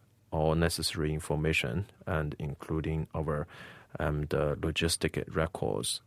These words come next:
our purchasing record, all our authorization, our stock moving report,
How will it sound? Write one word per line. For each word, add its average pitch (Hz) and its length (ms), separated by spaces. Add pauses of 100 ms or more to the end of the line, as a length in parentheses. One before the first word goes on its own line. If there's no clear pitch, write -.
(140)
our 71 200
purchasing - 600
record, - 480 (180)
all 78 320
our 80 240
authorization, 80 960 (380)
our 76 240
stock - 340 (140)
moving 82 340
report, - 640